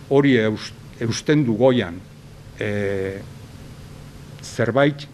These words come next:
gizarteak momentu bakoitzean behar duena,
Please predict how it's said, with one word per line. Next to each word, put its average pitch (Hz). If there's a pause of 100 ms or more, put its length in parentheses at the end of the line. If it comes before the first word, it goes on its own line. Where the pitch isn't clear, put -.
(280)
gizarteak 135
momentu 123
bakoitzean 123 (680)
behar 117
duena, 131